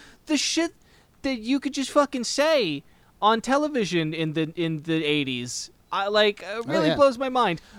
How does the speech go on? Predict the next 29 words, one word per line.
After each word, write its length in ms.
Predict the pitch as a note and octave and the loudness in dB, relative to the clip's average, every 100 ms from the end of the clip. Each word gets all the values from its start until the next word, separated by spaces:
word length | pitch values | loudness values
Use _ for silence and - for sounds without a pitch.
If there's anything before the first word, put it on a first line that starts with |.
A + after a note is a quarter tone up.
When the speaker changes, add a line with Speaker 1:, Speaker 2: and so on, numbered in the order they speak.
| - - | -20 -2
Speaker 1:
Now, 280 | A#3+ B3 A#3 | 4 6 6
I 180 | - G#3 | 6 6
also 420 | G#3+ G#3+ - A3 | 8 8 8 6
was 480 | G#3+ F#3 D#3+ D#3+ D3 | 6 0 -2 0 2
very 260 | D3+ D3 D3+ | 4 4 4
entertained 400 | D3+ D#3 D#3+ D#3 | 0 0 0 2
by 80 | |
Roddy 300 | D#3 D3+ D3+ | 2 4 2
Piper, 340 | D#3 D#3+ D#3+ G3 | 2 0 0 0
and, 160 | G3 | 2
like, 140 | A3 A3 | 2 2
look, 180 | A#3 - | 2 2
my, 180 | G#3+ | -4
the 200 | G3 G#3+ | 0 0
whole, 180 | A3 C4 | 2 2
the, 140 | A3+ G3+ - - - | 0 -4 -4 -16 -6
the, 140 | G#3 | -4
my 180 | G#3 A3 | 0 0
goal 500 | A3+ A#3 A#3+ A#3 A3 - - - - - _ _ | 2 4 4 4 0 -10 -20 -20 -20 -20 _ _
when 180 | G3 B3 | 2 4
we 100 | A#3+ | 2
talk 300 | F#3+ F#3 D#3+ | 4 4 4
about 400 | E3 D3 C#3+ C3+ - - - - _ _ _ | 2 4 4 0 -8 -20 -20 -20 _ _ _
the 400 | F3 D#3+ D3+ D3 - _ _ - | -4 -2 -2 -4 -8 _ _ -20
shitty 540 | D3+ - - F3 D3+ C#3+ | -12 -8 0 0 0 -2
things 480 | D#3 C#3 C3 - - | -2 -2 -4 -10 -14
from 240 | - D3 C3 | -12 -6 -2
wrestling's 380 | B2+ - B2+ | -2 -4 -10
past, 540 | - C3 B2 C3 - | -6 -4 -2 -4 -8